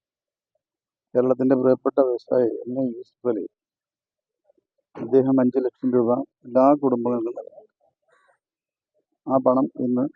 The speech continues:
നമ്മൾ അവരെ ഏൽപ്പിച്ചു. സർക്കാരിന്റെ പണം അഞ്ച് ലക്ഷം രൂപ തിങ്കൾ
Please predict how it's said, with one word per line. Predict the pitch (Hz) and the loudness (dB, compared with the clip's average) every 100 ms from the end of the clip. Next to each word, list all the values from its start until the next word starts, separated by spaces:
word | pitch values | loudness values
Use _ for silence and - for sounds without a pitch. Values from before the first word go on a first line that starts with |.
| 123 | -14
നമ്മൾ | 117 120 - | -10 -10 -12
അവരെ | - - 101 | -10 -8 -8
ഏൽപ്പിച്ചു. | 440 440 _ _ _ _ _ _ _ _ _ _ _ _ _ _ _ | -10 -20 _ _ _ _ _ _ _ _ _ _ _ _ _ _ _
സർക്കാരിന്റെ | 123 139 143 147 147 151 - _ _ _ _ _ - | -4 4 4 4 4 2 -2 _ _ _ _ _ -6
പണം | 120 - _ _ _ _ _ _ _ _ | -4 -4 _ _ _ _ _ _ _ _
അഞ്ച് | 127 127 | -4 0
ലക്ഷം | 127 - 120 | -2 0 -2
രൂപ | 107 120 - _ _ 131 | -2 -6 -12 _ _ -6
തിങ്കൾ | 123 139 | 0 0